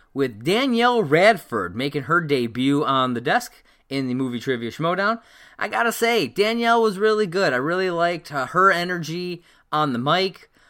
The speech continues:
Uh, I think she, she felt comfortable to me there, so,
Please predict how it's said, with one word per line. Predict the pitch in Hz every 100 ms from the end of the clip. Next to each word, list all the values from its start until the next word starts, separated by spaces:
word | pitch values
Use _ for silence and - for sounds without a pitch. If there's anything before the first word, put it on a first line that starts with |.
| _
Uh, | 95 92
I | 110
think | - 151
she, | 143 - 139 127 113
she | - 127
felt | - - - 170 170 170 - -
comfortable | 185 208 - 190 190 190 196
to | 170 196
me | 202 202 208 - _ _ 151
there, | 180 208 214
so, | - 170 143